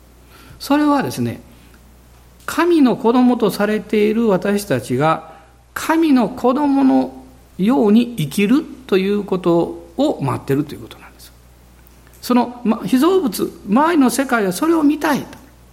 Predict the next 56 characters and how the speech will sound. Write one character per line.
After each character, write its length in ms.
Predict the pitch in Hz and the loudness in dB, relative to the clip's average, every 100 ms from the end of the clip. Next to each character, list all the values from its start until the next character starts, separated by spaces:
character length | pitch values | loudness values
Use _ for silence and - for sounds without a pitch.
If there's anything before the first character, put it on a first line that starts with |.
| _ - - - - - - | _ -20 -20 -20 -20 -16 -6
ね、 120 | 220 | -2
あ 100 | 262 | 0
な 100 | 359 | 0
た 120 | 320 254 | 0 0
が 120 | 196 | 0
信 280 | - 247 202 | 0 2 2
じ 120 | 175 | 2
て、 220 | 185 175 | 0 2
あ 100 | 208 | 0
な 120 | 233 | 0
た 80 | 190 | 0
が 100 | 143 | 0
救 260 | - 185 202 | -2 -4 -2
わ 80 | |
れ 100 | 196 | 0
て 80 | 180 | 0
い 40 | 180 | 0
る 60 | |
こ 100 | 165 | -2
と 80 | 113 | -4
は 80 | 104 | -8
確 280 | - 151 131 | -6 -6 -4
実 220 | 120 113 | -6 -8
で 100 | - | -12
す。 180 | - - - - - - | -14 -18 -20 -20 -20 -6
で 80 | 254 | 2
も 120 | 262 | 2
あ 80 | 254 | 4
な 120 | 349 | 0
た 140 | 370 233 | 0 2
が 300 | 233 226 - - - | 2 -2 -12 -20 -12
神 320 | - 339 320 | -4 0 2
の 140 | 247 190 | 2 2
子 180 | 233 | 0
供 220 | 262 269 226 | 2 2 0
と 120 | 180 | -2
さ 160 | 202 | -2
れ 120 | 202 190 | 0 0
て 120 | 196 | 0
い 20 | |
る 120 | 185 | 0
あ 60 | 202 | 0
な 120 | 214 | -2
た 100 | 214 | 0
が 140 | 170 151 | 0 0
神 320 | - 311 311 | -2 0 4
の 140 | 240 | 2
子 220 | - - 285 | 0 -4 -2
供 220 | 311 302 | 0 0
の 160 | 285 | 2
よ 160 | 262 240 | 2 0
う 40 | |
に 120 | 160 143 | 0 -2
生 120 | - | -2
き 100 | |
る。 100 | 170 | -4